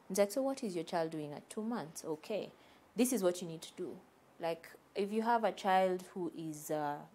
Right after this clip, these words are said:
from two months, two to three months, you want to do simple things with them. Sing to them,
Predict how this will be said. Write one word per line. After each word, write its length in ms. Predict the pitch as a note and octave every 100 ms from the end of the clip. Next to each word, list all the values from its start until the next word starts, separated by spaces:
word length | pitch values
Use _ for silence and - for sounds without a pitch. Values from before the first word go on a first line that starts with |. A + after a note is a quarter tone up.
| _
from 260 | F#3+ F3 E3+
two 120 | G#3+
months, 360 | G3+ E3+ E3 -
two 140 | -
to 120 | A#3
three 220 | G3 - F3+
months, 380 | F3 B3+ - - - - - _
you 140 | G#3+ A#3+
want 200 | C4 B3+
to 80 |
do 240 | A3 A#3+ A#3+
simple 320 | B3 A#3 F#3+
things 200 | F#3 F3
with 100 | E3+
them. 160 | - G3
Sing 280 | - B3 A#3+
to 140 | -
them, 220 | - -